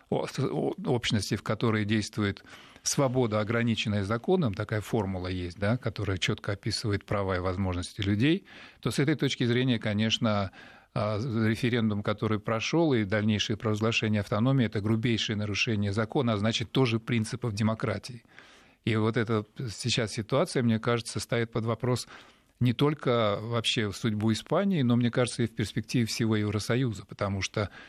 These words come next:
э, жесткие заявления лидеров, основных лидеров Евросоюза, Франции, Британии, Германии насчет того, что они никогда не признают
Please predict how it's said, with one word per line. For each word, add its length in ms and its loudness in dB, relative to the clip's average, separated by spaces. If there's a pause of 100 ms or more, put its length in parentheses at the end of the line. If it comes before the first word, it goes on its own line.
(300)
э, 160 2
жесткие 440 2
заявления 540 2
лидеров, 580 0
основных 500 0
лидеров 440 -2
Евросоюза, 760 0
Франции, 640 -4 (420)
Британии, 580 0
Германии 440 0
насчет 360 0
того, 200 2
что 180 -2
они 140 0
никогда 380 -2
не 140 -2
признают 520 0